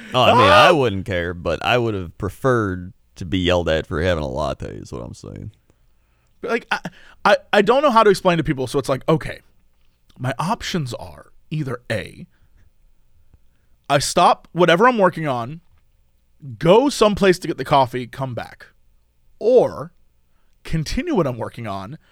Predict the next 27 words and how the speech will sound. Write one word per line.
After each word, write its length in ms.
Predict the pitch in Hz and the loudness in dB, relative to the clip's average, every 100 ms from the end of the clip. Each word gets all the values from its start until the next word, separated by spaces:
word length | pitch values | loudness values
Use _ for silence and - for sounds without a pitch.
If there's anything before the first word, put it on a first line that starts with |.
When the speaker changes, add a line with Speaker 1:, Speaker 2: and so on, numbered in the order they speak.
| _ _ | _ _
Speaker 2:
get 160 | - 180 | -6 0
coffee 340 | 202 190 185 | 4 4 2
brought 360 | 160 151 196 - | 0 4 4 2
to 100 | 160 | -8
me, 300 | 107 92 107 _ _ _ _ - | -8 -14 -18 _ _ _ _ -4
continue 540 | 190 185 - 254 285 | -2 2 2 4 4
working, 500 | 202 220 175 131 139 - _ - | 4 4 2 -6 -10 -20 _ -4
and 140 | 170 | 0
then 240 | 220 254 214 - | 0 0 -4 -2
leave 380 | 156 185 240 | 0 2 2
the 120 | 214 214 | 2 4
office 440 | 165 196 165 131 | 4 4 2 0
at 140 | 143 156 | 2 2
a 40 | |
reasonable 400 | 151 165 180 175 | 2 2 2 0
time 340 | - 190 165 139 | 2 2 2 -2
instead 340 | - - 208 | -4 2 4
of 160 | 160 135 | 2 2
staying 260 | 170 151 | 0 0
here 120 | 147 139 | -4 -4
till, 140 | 160 | -2
like, 140 | 135 | -2
seven 280 | - 170 147 | -2 -2 -2
or 80 | 135 | -4
eight 120 | 123 | -6
at 80 | 104 | -8
night. 320 | 104 87 _ | -12 -18 _